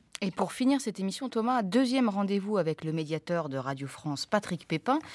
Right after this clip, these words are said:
Deux types de courriers ont retenu votre attention, Patrick, dans cette quinzaine qui vient de s'écouler. D'abord, du très positif, et comme c'est rare, il est toujours bon de, de le souligner.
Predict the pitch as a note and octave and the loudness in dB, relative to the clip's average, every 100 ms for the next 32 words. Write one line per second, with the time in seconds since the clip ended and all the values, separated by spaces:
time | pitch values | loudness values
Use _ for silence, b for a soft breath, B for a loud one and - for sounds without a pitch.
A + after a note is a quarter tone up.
0 | B B B F3+ D4+ D#4+ - A4+ - F#3+ | B B B 4 4 4 -2 -6 -2 0
1 | G#3+ - A#3 A3 A#3 A3 E3 D3+ E3 G3+ | 2 2 4 6 6 4 2 0 0 2
2 | G3 D#3 D3 D#3 - E3+ G3 E3+ D3+ - | 2 0 -2 -4 -2 -4 -2 -4 -2 -2
3 | F#3 D3+ D3 D3 F#3 F3+ F#3+ F3+ D#3 D3 | -2 -2 -4 -4 0 2 2 0 -2 -2
4 | D#3 C#3+ - - F#3 C4+ G3 F3+ F#3 B | -2 -2 -6 -4 -2 4 6 8 6 B
5 | B B - F#3 - A3+ A3+ F#3+ - E4+ | B B -4 0 2 6 4 4 -2 -4
6 | A#3 F#3+ F#3 - F3 D#3+ F#3 F3+ D#3 C#3+ | -2 -2 -2 -2 -2 4 6 6 2 -4
7 | E3+ D#3 D3 F3+ F3+ E3+ F#3+ E3+ C#3 C#3 | -4 -4 -2 0 2 4 2 2 2 0
8 | D3 D#3+ D3+ F#3+ F3+ G3 B3+ | 2 0 2 2 4 6 4